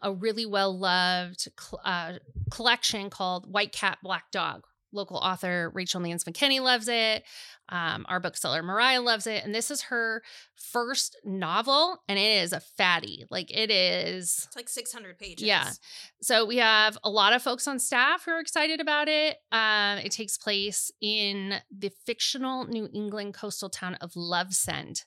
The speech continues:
Speaker 1: So, like,
Speaker 2: <laughs>
Speaker 1: perfect for February. I think the publishers knew what they were doing. Book of Love in Lovesend, Love's End. Um, for February. It centers on three teenagers, Laura, Daniel, and Mo, who disappeared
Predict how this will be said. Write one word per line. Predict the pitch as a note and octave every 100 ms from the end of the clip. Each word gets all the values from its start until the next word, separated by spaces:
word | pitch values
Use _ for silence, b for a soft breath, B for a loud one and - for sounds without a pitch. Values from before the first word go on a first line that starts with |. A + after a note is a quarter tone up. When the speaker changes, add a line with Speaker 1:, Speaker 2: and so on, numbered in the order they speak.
| B B B
Speaker 1:
So, | - G#3
like, | G3+ B3+
Speaker 2:
<laughs> |
Speaker 1:
perfect | - D#4+ E4+ -
for | D4 C4+
February. | A#3 G3+ F#3+ F3+ G3 A3+ -
I | G#3+
think | A3+ A3+
the | A#3 G#3
publishers | G3+ F3+ - F#3+ F3
knew | F3+ F3
what | F#3
they | F3+
were | F3 F3
doing. | F3 E3
Book | F3 G#3+
of | G#3
Love | A#3+ G#3 G3 F#3+ G3
in | F#3 F3
Lovesend, | F#3+ A3 G#3+ - F#3 F3 E3+ F3+ G3+ -
Love's | G3 G3+ G3
End. | G3+ E3+ E3+ F3+ - B B B B
Um, | F#3+ F3+ F3 F3 F2+ - - - _ - - -
for | G#3+
February. | G3 F#3+ E3+ C#3 F#3 G3 - B B B
It | G#3
centers | - C#4 C#4+ C#4
on | A3+ A3+
three | A#3+ A#3 A#3 A#3 -
teenagers, | - A3 A3 C4+ C#4 D4 D4 -
Laura, | G3+ G3 G#3 G#3+ A3 -
Daniel, | G3 G3+ G3 G3 -
and | F#3+ F3+
Mo, | E3+ F#3 A3+
who | A3
disappeared | G#3 - G#3+ - F#3+ F#3+ F#3